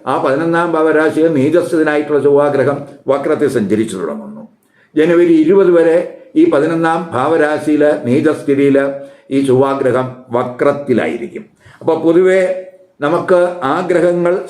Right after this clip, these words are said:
സാധിക്കുന്നതിന് എന്തെങ്കിലുമൊക്കെ തടസ്സങ്ങൾ ഈ കഴിഞ്ഞ മാസങ്ങളിലൊക്കെ നമുക്ക് അനുഭവപ്പെട്ടുവെങ്കിൽ ആ തടസ്സങ്ങളൊക്കെ മാറിക്കിട്ടും.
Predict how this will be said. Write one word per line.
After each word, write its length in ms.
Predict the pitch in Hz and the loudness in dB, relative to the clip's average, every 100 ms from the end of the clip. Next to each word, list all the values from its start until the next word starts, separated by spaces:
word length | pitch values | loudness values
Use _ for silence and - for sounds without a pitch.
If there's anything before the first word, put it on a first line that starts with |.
| - | -4
സാധിക്കുന്നതിന് 1120 | 143 170 156 180 175 170 156 160 156 - 135 | -2 0 0 -2 0 0 2 0 0 -2 -2
എന്തെങ്കിലുമൊക്കെ 580 | 143 160 165 151 147 | 0 0 2 2 2
തടസ്സങ്ങൾ 760 | 165 143 135 143 165 151 147 143 - - - _ - | 0 0 0 -2 -2 0 0 -2 -6 -18 -20 _ -2
ഈ 140 | 143 | 0
കഴിഞ്ഞ 360 | 147 147 160 160 160 156 | 2 2 2 0 -2 -2
മാസങ്ങളിലൊക്കെ 680 | 139 156 160 160 147 151 151 | -4 -4 -4 0 0 2 0
നമുക്ക് 260 | 143 143 | 0 -2
അനുഭവപ്പെട്ടുവെങ്കിൽ 880 | 139 156 143 170 147 135 135 135 131 135 - - - - | -2 -2 0 2 2 2 2 2 2 0 -4 -14 -14 -6
ആ 340 | 143 180 220 165 | -2 -2 -2 -2
തടസ്സങ്ങളൊക്കെ 680 | 143 170 185 196 165 156 135 | -2 -2 0 0 0 0 -2
മാറിക്കിട്ടും. 720 | 98 113 143 147 147 165 | 0 -2 -2 -2 -2 -4